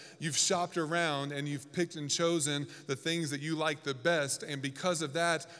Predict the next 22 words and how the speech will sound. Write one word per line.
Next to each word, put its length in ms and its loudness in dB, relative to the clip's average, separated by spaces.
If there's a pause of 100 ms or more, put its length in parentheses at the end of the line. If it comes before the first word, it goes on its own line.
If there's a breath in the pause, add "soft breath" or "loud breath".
"This 260 2
is 140 -2
where 260 2
I 240 -2
have 260 -4
chosen 540 0
to 120 -4
be." 140 0
No, 200 2
it's, 180 0 (240 loud breath)
it's 100 0
because 360 0
God 320 4
is 120 0
connecting 540 -2
you 120 0
to 100 2
something 340 0
that's 140 -2
bigger 280 2
than 140 2
you. 260 0